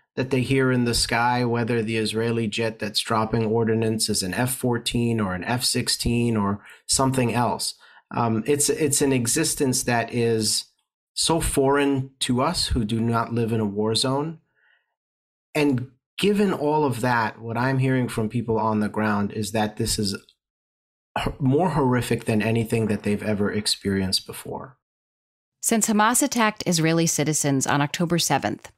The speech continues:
Speaker 2: and took almost two hundred hostages, including children, Israel unleashed an assault on the Gaza Strip.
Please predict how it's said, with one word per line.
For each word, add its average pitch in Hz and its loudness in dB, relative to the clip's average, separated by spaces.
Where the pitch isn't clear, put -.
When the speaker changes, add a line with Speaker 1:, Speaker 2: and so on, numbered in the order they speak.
Speaker 2:
and 165 2
took 185 0
almost 156 2
two 214 2
hundred 202 0
hostages, - -2
including 147 0
children, - -2
Israel 226 2
unleashed 170 2
an 156 2
assault 147 2
on 151 2
the 151 0
Gaza 131 0
Strip. - -4